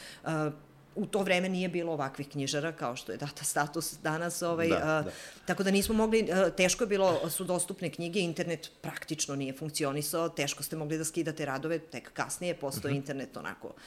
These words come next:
Speaker 1: u, u većoj upotrebi. A, i, ovaj, a, nedavno mi je pokazao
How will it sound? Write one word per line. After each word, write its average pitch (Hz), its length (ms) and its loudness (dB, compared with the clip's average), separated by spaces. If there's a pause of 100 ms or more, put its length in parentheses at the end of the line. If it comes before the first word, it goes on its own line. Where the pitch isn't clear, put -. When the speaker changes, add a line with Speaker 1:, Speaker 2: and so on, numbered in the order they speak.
(240)
Speaker 1:
u, - 100 -8 (240)
u 170 60 -8
većoj 151 340 0
upotrebi. 196 560 -4 (400)
A, 180 520 2 (840)
i, 202 320 0
ovaj, 165 540 2
a, 160 300 0 (520)
nedavno 220 420 2
mi 247 100 6
je 202 100 4
pokazao 202 800 2